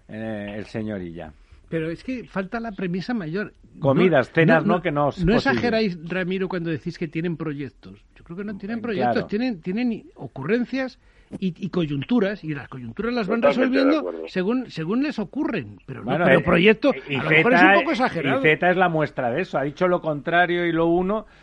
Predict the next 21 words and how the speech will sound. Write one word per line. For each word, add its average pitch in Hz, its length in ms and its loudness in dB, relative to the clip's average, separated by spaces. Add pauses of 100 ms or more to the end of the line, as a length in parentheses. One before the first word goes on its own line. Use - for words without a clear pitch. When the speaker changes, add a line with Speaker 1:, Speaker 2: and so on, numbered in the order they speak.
(180)
Speaker 1:
claro, 139 220 -2
como 113 180 -2
su 101 140 -8
jefe, 135 340 -4
el 117 80 -8
señor 127 400 -4
Sánchez, 143 480 -8 (240)
en 123 160 -6
el, 120 120 -4
vamos, 120 500 -4
sin 123 140 -4
ningún 117 260 -4
Speaker 2:
Por 123 80 -8
Speaker 1:
tipo 160 280 -2
Speaker 2:
Dios. 151 40 -2
Speaker 1:
de, 135 320 -2
de 123 200 -6
pudor. 131 440 -2 (260)
Don 180 240 0
Pedro, 226 500 0
eh, 151 100 -6